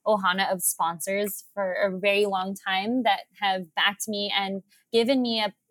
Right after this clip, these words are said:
platform to really chase my dreams without the pressure of, like, "You need to get a result." So it was great. I've been with Red Bull and Hurley since, since I was on tour. And,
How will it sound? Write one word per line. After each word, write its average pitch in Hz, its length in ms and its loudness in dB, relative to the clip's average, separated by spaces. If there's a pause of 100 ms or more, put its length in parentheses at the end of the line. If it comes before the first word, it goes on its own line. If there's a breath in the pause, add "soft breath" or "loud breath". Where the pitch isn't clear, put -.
platform 220 420 -2
to 214 120 -6
really 202 220 -2
chase 196 360 -8
my 202 180 -4
dreams 196 300 -6
without 190 400 -2
the 208 80 -10
pressure 190 380 -4
of, 190 100 -2
like, 196 240 -2
"You 214 140 0
need 220 240 0
to 226 80 -4
get 202 160 2
a 202 60 -2
result." 208 500 2 (380 loud breath)
So 262 200 4
it 196 80 -2
was 247 220 2
great. 226 280 0
I've 214 280 2
been 247 220 0
with 226 180 -2
Red 208 260 2
Bull 220 380 2
and 196 220 -4
Hurley 214 460 -2
since, 202 640 -6 (340)
since - 560 -4 (100)
I 208 100 6
was 208 140 0
on 196 200 0
tour. 233 460 2 (520 loud breath)
And, 202 640 2